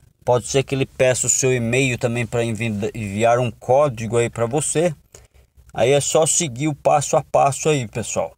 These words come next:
Beleza, pessoal? Depois comenta aí se você conseguiu fazer aí o seu login,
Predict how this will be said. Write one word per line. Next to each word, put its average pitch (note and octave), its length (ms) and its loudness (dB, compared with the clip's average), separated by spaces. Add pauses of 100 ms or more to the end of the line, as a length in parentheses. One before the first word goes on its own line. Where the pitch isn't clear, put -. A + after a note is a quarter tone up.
(920)
Beleza, C#3+ 560 2
pessoal? A#2 400 2
Depois C3 400 0
comenta E3 540 2
aí D3+ 80 2
se - 120 -4
você C#3 400 0 (440)
conseguiu C#3+ 640 0
fazer B2+ 560 2
aí C3 160 4
o B2+ 60 0
seu C3 240 2
login, C#3 540 0